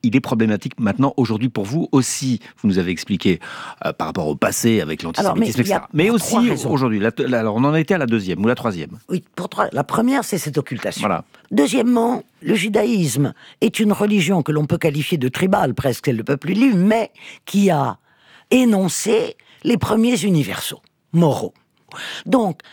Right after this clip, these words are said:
Speaker 2: dire judéo-chrétien, c'est s'approprier l'origine de ces universaux. C'est plus les juifs, c'est le judéo-chrétien, c'est la chrétienté, donc il n'y a plus. Ça, c'est très important aussi.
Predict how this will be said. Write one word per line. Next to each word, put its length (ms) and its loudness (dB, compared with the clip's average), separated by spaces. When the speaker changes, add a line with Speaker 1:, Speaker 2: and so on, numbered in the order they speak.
Speaker 2:
dire 320 0
judéo-chrétien, 880 0
c'est 160 -2
s'approprier 1080 0
l'origine 540 2
de 100 0
ces 260 -2
universaux. 500 -2
C'est 160 -2
plus 140 0
les 140 2
juifs, 260 0
c'est 140 -2
le 100 2
judéo-chrétien, 840 0
c'est 140 0
la 100 4
chrétienté, 580 -2
donc 260 -4
il 80 2
n'y 80 4
a 60 0
plus. 160 -16
Ça, 200 -4
c'est 140 -10
très 240 -2
important 440 -4
aussi. 320 -6